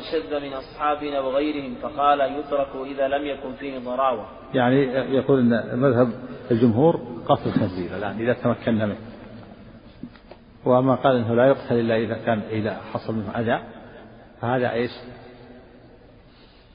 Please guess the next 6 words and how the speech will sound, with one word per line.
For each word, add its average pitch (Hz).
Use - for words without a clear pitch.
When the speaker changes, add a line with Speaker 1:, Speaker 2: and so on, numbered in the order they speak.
Speaker 2:
فهذا 120
إيش؟ 113
آه، 117
قول 120
شاذ. -
لكن 143